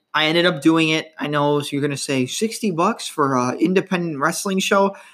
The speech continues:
I wanted to give 'em a shot. I figured it's their first show. Most of, most people are gonna, you know, stream it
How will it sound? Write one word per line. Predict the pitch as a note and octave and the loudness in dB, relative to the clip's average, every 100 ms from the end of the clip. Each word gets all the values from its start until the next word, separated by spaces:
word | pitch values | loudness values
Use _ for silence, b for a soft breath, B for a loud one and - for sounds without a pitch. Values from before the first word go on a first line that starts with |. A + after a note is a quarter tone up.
| B | B
I | - G#3 | -2 2
wanted | C4 C#4 | 4 4
to | G#3+ | 2
give | F3 | 2
'em | D3+ C3+ | 0 -2
a | |
shot. | C3 - - - | -2 -4 -4 -4
I | - | -6
figured | D#3 F#3 F3 | 0 2 2
it's | D#3+ - | 0 0
their | E3 | 0
first | D3+ F#3+ F#3 F3 | 0 2 2 2
show. | - C#3+ C#3+ C#3+ C#3 _ _ _ _ _ _ _ - D#3+ | 0 2 4 2 -4 _ _ _ _ _ _ _ -12 -2
Most | E3+ G3 - | 0 2 0
of, | - | -2
most | E3 F3 F#3 | -2 -2 -2
people | - F#3+ F3+ | -4 0 0
are | |
gonna, | E3+ D#3+ D3+ | 0 -2 -2
you | D3 D3+ | -2 -2
know, | C#3 | -2
stream | C3 - D#3 D#3 D3+ | -4 -2 0 2 2
it | C#3+ C#3+ | 0 0